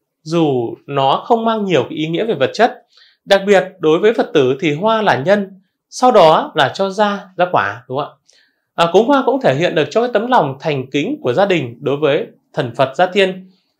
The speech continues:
Nếu mà hoa đẹp sẽ mang lại cái thành quả tốt đẹp, hoa đẹp thì quả lành. Mỗi khi mà nhìn thấy thì chúng ta cũng phải tự nhắc nhở bản thân mình làm những điều thiện, tu nhân tích đức. À, tuy vậy, cái việc dâng hoa, thờ cúng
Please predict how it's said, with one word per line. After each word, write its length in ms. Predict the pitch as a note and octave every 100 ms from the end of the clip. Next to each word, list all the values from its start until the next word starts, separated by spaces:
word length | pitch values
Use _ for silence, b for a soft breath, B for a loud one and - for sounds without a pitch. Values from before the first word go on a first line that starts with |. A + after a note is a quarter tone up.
| _ _ _ -
Nếu 160 | F3
mà 100 | C#4
hoa 200 | A#3 B3
đẹp 220 | B3 G#3 -
sẽ 180 | -
mang 340 | A3+ C4 B3 A#3
lại 240 | A3+ - -
cái 100 | F#3 - _ _ -
thành 240 | F3+ C#3+
quả 320 | C3+ A2+ G#2+ -
tốt 100 | C4
đẹp, 160 | G#3+ C#3+ - _ _ _ _ _ - C3
hoa 180 | F3+ A3+
đẹp 220 | G#3 E3
thì 60 | D3
quả 120 | C3 B2
lành. 320 | D3 C3+ A#2+ b b b b b
Mỗi 200 | F#3+ G3+
khi 120 | C#4+ C4+
mà 120 | G#3+
nhìn 220 | E3 D3
thấy 420 | D3+ C#3 D#3+ D#4 - _
thì 360 | - E3+ C3 A#2
chúng 100 | C#3+
ta 80 | G3+
cũng 100 | G#3+
phải 180 | G3+ B2 -
tự 100 | -
nhắc 220 | G#3 A#3+
nhở 160 | D3 B2
bản 180 | A#2+ A#2+
thân 180 | G3 F#3+
mình 280 | D3 A#2+ - _ _ -
làm 260 | D#3+ C#3
những 140 | C#3 G#3
điều 180 | F#3 E3+
thiện, 280 | F#3 - -
tu 160 | A3 G#3+
nhân 220 | G#3+ G#3+
tích 160 | B3+ C4
đức. 140 | C#4 C#4 _ _ _ _ _
À, 100 | F3+ F#3+
tuy 100 | C#4
vậy, 240 | C4 A3+ - _
cái 100 | A#3+
việc 200 | C4 E3
dâng 220 | - B3+
hoa, 460 | B3 B3+ B3 A#3+ - _ _
thờ 160 | F3+ C#3
cúng 300 | C3+ D#3 D#4